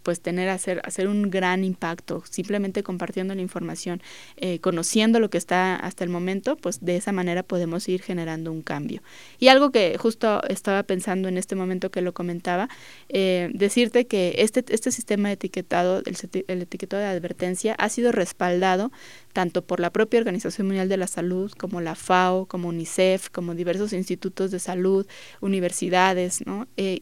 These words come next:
y, pues, contiene todo este respaldo científico y académico. La única,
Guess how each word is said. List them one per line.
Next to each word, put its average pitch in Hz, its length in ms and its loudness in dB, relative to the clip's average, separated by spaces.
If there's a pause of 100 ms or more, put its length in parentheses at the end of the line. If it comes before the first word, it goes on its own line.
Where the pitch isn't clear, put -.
y, 220 460 0
pues, - 260 0
contiene 214 460 2
todo 226 160 2
este 233 240 2
respaldo 190 500 0
científico 190 640 -4
y 190 140 -2
académico. 185 560 -4 (380)
La 190 140 2
única, 208 580 2